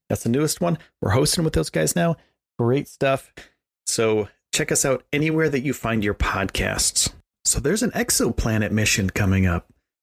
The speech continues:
It is the Characterizing Exoplanet Satellite, also known as the cheops, C H E O P S, and it is slated to target the fifteenth of October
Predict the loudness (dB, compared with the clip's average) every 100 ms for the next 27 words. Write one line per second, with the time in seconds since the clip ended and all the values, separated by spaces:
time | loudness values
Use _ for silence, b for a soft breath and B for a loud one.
0 | _ -2 0 2 0 -4 0 2 2 2
1 | 0 _ _ _ _ _ -8 -2 0 0
2 | -2 0 2 2 2 0 0 -2 0 0
3 | 0 0 2 0 0 0 2 2 0 0
4 | -2 -6 -10 B B B _ _ -2 -2
5 | 0 2 2 2 0 0 0 -2 _ -2
6 | 0 2 0 0 -2 -2 -2 -2 -2 0
7 | 0 0 0 -4 -2 0 2 2 0 0
8 | 0 2 2 0 -4 b b -2 2 2
9 | 2 0 0 0 0 2 0 -2 -6 _
10 | _ _ _ _ _ -2 0 0 0 -2
11 | -2 0 0 -2 _ _ _ _ -6 0
12 | 2 2 0 -2 -2 -2 -2 -2 -2 -2
13 | -2 -2 0 0 -2 -6